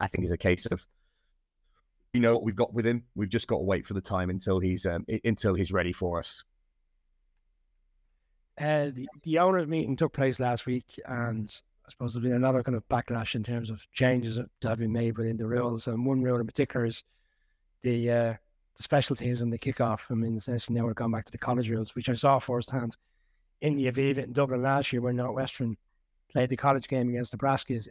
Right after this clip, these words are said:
Speaker 2: that if you can, you can fair catch a kickoff, you know, and return, and basically take the ball to twenty-five yard line. And the N F L have come out with the main reason behind this is that they want to kind of reduce injuries. And I know from reading a, a number of different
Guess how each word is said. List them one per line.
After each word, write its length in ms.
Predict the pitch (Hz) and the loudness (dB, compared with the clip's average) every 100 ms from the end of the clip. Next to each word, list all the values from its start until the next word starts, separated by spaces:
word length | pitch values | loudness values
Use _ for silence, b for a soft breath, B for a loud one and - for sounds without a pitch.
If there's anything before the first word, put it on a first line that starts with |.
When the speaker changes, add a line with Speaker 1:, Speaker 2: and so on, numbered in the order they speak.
| _ | _
Speaker 2:
that 100 | 131 | -4
if 140 | 123 | -2
you 100 | 117 | -4
can, 240 | 117 120 110 _ _ _ | -4 -4 -6 _ _ _
you 100 | - | -8
can 100 | 123 | -2
fair 220 | 127 151 139 | 2 4 4
catch 240 | 139 120 | 2 -4
a 20 | |
kickoff, 500 | - 139 127 113 - _ _ _ _ _ _ | -2 0 0 -2 -6 _ _ _ _ _ _
you 100 | 127 | 0
know, 140 | 127 127 | 2 2
and 100 | 120 | 0
return, 300 | 117 147 117 | 0 2 2
and 200 | 117 - | 0 0
basically 340 | 127 - 131 | 0 0 -4
take 80 | 123 | -2
the 60 | |
ball 180 | 117 120 | 0 0
to 80 | - | -2
twenty-five 500 | - 127 123 135 127 | -2 0 2 0 2
yard 220 | 123 120 | 0 -2
line. 200 | 113 113 101 _ _ _ _ _ _ _ | -4 -6 -8 _ _ _ _ _ _ _
And 300 | 143 131 123 | -2 0 0
the 100 | 135 | 2
N 80 | 151 | 2
F 140 | 151 | 2
L 80 | 147 | 2
have 100 | 127 | 0
come 160 | - 131 | 0 0
out 160 | 131 | 0
with 140 | 120 120 _ _ _ _ | -4 -10 _ _ _ _
the 60 | 131 | -2
main 260 | 131 139 | 2 2
reason 280 | 127 139 127 | 2 0 0
behind 260 | 117 123 117 | 0 0 -2
this 200 | 117 - | -2 -2
is 100 | 117 | -4
that 180 | 120 - | -4 0
they 200 | 127 117 | 0 0
want 260 | 113 117 113 - | 0 -4 -6 -4
to 180 | 131 113 _ | -6 -6 _
kind 120 | 123 | -4
of 80 | 117 | -2
reduce 300 | 120 135 117 | 0 0 2
injuries. 460 | 127 123 120 113 - _ _ _ _ _ _ - | 2 2 -2 -4 -14 _ _ _ _ _ _ -4
And 420 | 127 127 120 117 - - _ _ _ _ | 0 0 0 -4 -8 -14 _ _ _ _
I 80 | 131 | 0
know 180 | 143 151 | 4 4
from 200 | - 135 | 2 0
reading 340 | 139 135 127 | 0 0 -4
a, 420 | 135 123 135 _ | -4 -4 -4 _
a 40 | 127 | -2
number 220 | 143 131 | 0 2
of 40 | |
different 400 | 120 123 123 113 | 0 -2 -2 -2